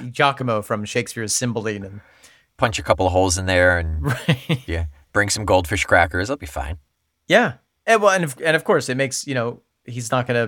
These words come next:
Speaker 2: it doesn't make sense for, that he would play pieces that are primarily supported by the electric guitar or the piano or
Speaker 1: Right, right.
Speaker 2: or the bass. It makes sense that he would play the bits that he plays, you know, that he
Speaker 1: Right.
Speaker 2: has more of the, more of the driving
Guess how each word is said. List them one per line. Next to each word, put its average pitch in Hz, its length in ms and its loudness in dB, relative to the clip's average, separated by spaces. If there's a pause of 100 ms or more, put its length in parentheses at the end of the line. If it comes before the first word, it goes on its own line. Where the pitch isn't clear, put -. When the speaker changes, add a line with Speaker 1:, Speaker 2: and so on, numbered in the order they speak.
Speaker 2:
it 120 80 -14
doesn't 127 220 -2
make 117 140 0
sense 120 200 -2
for, 113 360 -4 (380)
that 127 200 0
he 123 100 2
would 120 140 -2
play 123 420 4 (1400)
pieces 143 480 -2
that 139 160 4
are 127 440 4 (560)
primarily 143 960 2
supported 131 440 -4
by 127 120 4
the 120 80 -2
electric 135 320 0
guitar 151 340 0
or 143 100 0
the 110 100 -6
piano 123 420 -2
or 110 360 -6 (100)
Speaker 1:
Right, 73 340 -2
right. 76 240 -2
Speaker 2:
or 117 80 -4
the 113 80 -6
bass. 135 200 2
It 120 100 0
makes 117 180 -2
sense 120 180 -2
that 110 100 -10
he 113 60 -6
would 104 120 -10
play 110 240 -4 (340)
the 139 140 2
bits 151 200 2
that 147 120 0
he 147 140 0
plays, 120 460 2
you 123 60 -4
know, 120 80 -2
that 110 140 -6
he 113 60 -8
Speaker 1:
Right. 104 180 0
Speaker 2:
has 110 240 -8
more 117 220 -6
of 107 120 -8
the, 110 200 -6
more 131 180 0
of 113 80 -2
the 123 60 -6
driving 117 600 2